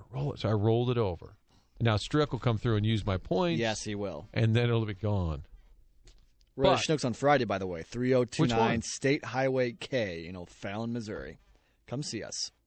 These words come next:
Speaker 1: We will be there sampling whatever items they bring out.
Speaker 2: Whatever
Speaker 1: And then if
Speaker 2: items,
Speaker 1: they don't bring any
Speaker 2: we'll
Speaker 1: out,
Speaker 2: just talk about it out loud
Speaker 1: Frank,
Speaker 2: until they do.
Speaker 1: Frank will go up to them and say, "Okay, you know, one of the reasons we are here is to promote your food products. So bring some out."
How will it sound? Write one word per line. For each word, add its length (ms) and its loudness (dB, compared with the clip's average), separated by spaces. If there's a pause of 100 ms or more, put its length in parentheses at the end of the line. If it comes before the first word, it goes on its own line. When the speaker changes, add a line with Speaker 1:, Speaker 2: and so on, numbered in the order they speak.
Speaker 1:
We 120 2
will 140 0
be 200 2
there 400 2
sampling 600 -4
whatever 300 2
items 320 0
they 80 0
bring 240 -2
out. 240 0
Speaker 2:
Whatever 60 -2
Speaker 1:
And 160 4
then 80 6
if 80 2
Speaker 2:
items, 60 -4
Speaker 1:
they 100 4
don't 340 2
bring 180 0
any 120 0
Speaker 2:
we'll 100 2
Speaker 1:
out, 100 2
Speaker 2:
just 160 -4
talk 260 2
about 180 0
it 100 -2
out 180 -4
loud 320 2
Speaker 1:
Frank, 220 4
Speaker 2:
until 100 2
they 60 -2
do. 240 -4 (160)
Speaker 1:
Frank 360 2
will 120 0
go 160 2
up 160 0
to 60 -4
them 80 -2
and 80 -4
say, 60 -20 (220)
"Okay, 220 -2 (160)
you 100 4
know, 100 4
one 300 2
of 40 -2
the 80 0
reasons 360 0
we 140 0
are 80 -4 (100)
here 280 0 (420)
is 160 6
to 100 -6
promote 480 2
your 140 2
food 480 -2
products. 480 -10
So 100 0
bring 380 0
some 200 -2
out." 220 -2